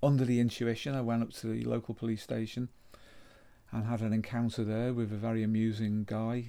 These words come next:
um, a caricature. And as a result of what he said to me, I went down to another police station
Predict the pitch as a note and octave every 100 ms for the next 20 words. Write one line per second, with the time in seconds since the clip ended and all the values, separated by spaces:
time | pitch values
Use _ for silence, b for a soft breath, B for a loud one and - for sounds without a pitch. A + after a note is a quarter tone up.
0 | C3+ A2+ A2 A2 G#2+ G#2+ G#2 - - B2
1 | C3 B2 A2+ - A2+ A#2+ - B B B
2 | B B B A#2+ C3 B2+ C3 C3 A2+ A#2
3 | A#2 G#2 D3+ D#3+ - G2+ A2 - - -
4 | B2 A2 G#2+ A#2+ B2+ A#2 A2+ A#2 A2 G#2+
5 | B2 D#3+ - A#2+ A2 - A2 G#2+ C#3+ C#3